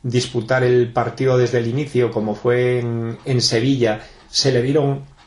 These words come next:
muchos argumentos para poder ser un, un jugador,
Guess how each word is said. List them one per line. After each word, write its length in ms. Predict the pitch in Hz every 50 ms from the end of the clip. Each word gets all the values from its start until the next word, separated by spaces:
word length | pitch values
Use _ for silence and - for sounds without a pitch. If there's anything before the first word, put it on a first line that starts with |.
| _ _ _ _ _
muchos 640 | - 139 123 123 127 131 143 156 151 - 160 143 147
argumentos 680 | 147 135 123 127 131 143 151 151 135 123 127 113 113
para 260 | - - 120 110 107 -
poder 260 | 117 113 120 127 127
ser 180 | - 135 139
un, 400 | 139 135 135 131 131 131 131 127 127 - - - - -
un 160 | - 156 147 -
jugador, 480 | - - 143 139 135 143 156 151 147